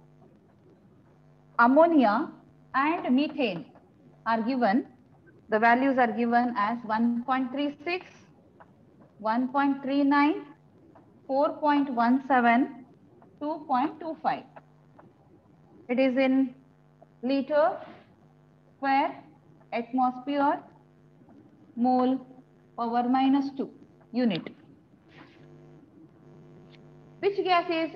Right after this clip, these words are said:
easily liquefied? Identify the gas which is easily liquefied. Answer is ammonia. Why? Yes.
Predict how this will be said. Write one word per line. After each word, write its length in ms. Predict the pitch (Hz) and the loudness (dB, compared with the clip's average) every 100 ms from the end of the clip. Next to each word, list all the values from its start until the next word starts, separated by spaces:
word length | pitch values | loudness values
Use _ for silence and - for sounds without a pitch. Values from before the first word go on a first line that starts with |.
| - | -2
easily 380 | 277 247 285 277 | -2 0 0 0
liquefied? 600 | 262 240 208 202 165 165 - - - - - - - - _ - - - - - - - - - - - - 233 | -2 -6 -4 -4 -4 -8 -20 -20 -20 -20 -20 -20 -20 -20 _ -20 -20 -20 -20 -20 -20 -20 -20 -20 -20 -20 -8 -4
Identify 420 | 254 277 269 269 | -2 -2 -2 -2
the 80 | 262 | 0
gas 340 | 240 262 277 | 0 0 -2
which 140 | 262 | -8
is 80 | 269 254 | -8 -4
easily 300 | 254 226 254 | -2 0 0
liquefied. 600 | 240 214 202 208 170 156 - - - _ _ - 226 | -2 -4 -6 -4 -6 -6 -14 -20 -20 _ _ -10 -2
Answer 280 | 233 240 | -2 0
is 160 | 285 466 - - - - - - - | -2 -2 -8 -20 -20 -20 -20 -20 -2
ammonia. 680 | 233 240 254 247 247 175 - | 4 6 6 6 4 2 -2
Why? 400 | - 233 254 262 - - - - - _ - - _ _ _ _ _ _ - | -2 2 4 2 -4 -16 -20 -20 -20 _ -20 -20 _ _ _ _ _ _ -8
Yes. 200 | 190 | -6